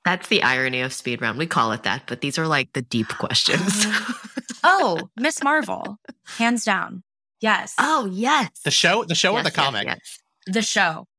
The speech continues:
Speaker 2: I
Speaker 3: Okay,
Speaker 2: actually
Speaker 3: okay.
Speaker 2: haven't read the comics. I'm a bad Marvel fan, but
Speaker 3: No, that's okay. That's okay. I, uh, you would have gotten, like, even more geek cred out of that. But
Speaker 2: <laughs>
Speaker 3: I think Kamala Khan and Miles Morales are the two most important pop culture characters in the
Speaker 2: Absolutely.
Speaker 3: last twenty years.
Speaker 2: Absolutely.
Speaker 1: For sure.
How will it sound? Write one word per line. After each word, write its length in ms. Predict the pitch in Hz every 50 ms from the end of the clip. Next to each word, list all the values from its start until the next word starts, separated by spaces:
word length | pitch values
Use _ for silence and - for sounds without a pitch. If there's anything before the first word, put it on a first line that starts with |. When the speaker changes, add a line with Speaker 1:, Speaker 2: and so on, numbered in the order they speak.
| _ - 190
Speaker 2:
I 160 | 208 226 247
Speaker 3:
Okay, 20 |
Speaker 2:
actually 360 | 240 233 247 233 - - 285 269
Speaker 3:
okay. 40 | 240
Speaker 2:
haven't 200 | 247 247 247 233
read 220 | 208 208 208 196 190
the 80 | 190
comics. 420 | - - 175 170 170 165 170 - -
I'm 80 | 180
a 60 | 175
bad 280 | 170 165 170 165 170 175
Marvel 360 | 170 160 160 160 156 160 156
fan, 420 | - - 147 143 139 - 165 165 160 -
but 260 | 170 156 147 151 156 _ _ _ _ _ _ _ _ _ _ -
Speaker 3:
No, 220 | 165 185 202 185 170
that's 180 | 175 175 -
okay. 220 | 160 160 - 85 -
That's 160 | 131 123 -
okay. 220 | 110 98 87 85 -
I, 260 | - 135 147 147 135 127
uh, 180 | 120 107 101 98 - _ _ _ -
you 140 | 147 156 165
would 60 | 175
have 80 | 160
gotten, 180 | 165 160 147 143
like, 180 | 143 135 - 160
even 240 | 151 135 143 127
more 380 | 113 113 113 107 107 95 87 87 _ -
geek 240 | - 95 85 -
cred 300 | - - 98 85 82 82 - -
out 180 | - 101 87 85
of 120 | 90 87
that. 180 | 87 87 90 -
But 160 | 160 165 165 -
Speaker 2:
<laughs> 40 |
Speaker 3:
I 760 | 247 302 - 330 294 339 294 - - 359 - - - - 285 262
think 260 | - - 294 285 214 -
Kamala 340 | - - - 202 196 175
Khan 280 | 170 - 151 143 156 151
and 160 | 127 117 107
Miles 280 | 107 113 117 127 120 -
Morales 480 | 110 101 101 98 107 95 80 - - -
are 240 | 110 107 98 95 90
the 100 | 85 107
two 240 | 98 - - 135 123
most 240 | 117 110 101 - -
important 360 | 104 98 - 110 90 92 90
pop 240 | - - 92 - -
culture 240 | - 92 87 - 87
characters 580 | 90 175 175 82 78 78 - 82 80 78 151 - -
in 80 | 101
the 60 | 90 87
Speaker 2:
Absolutely. 60 | 82
Speaker 3:
last 200 | 82 82 - -
twenty 200 | - 98 92 82
years. 100 | 76 87
Speaker 2:
Absolutely. 720 | 85 - - - - 90 90 87 82 - - - 92 92
Speaker 1:
For 200 | 95 95 - 123
sure. 360 | 120 - - - - 110 110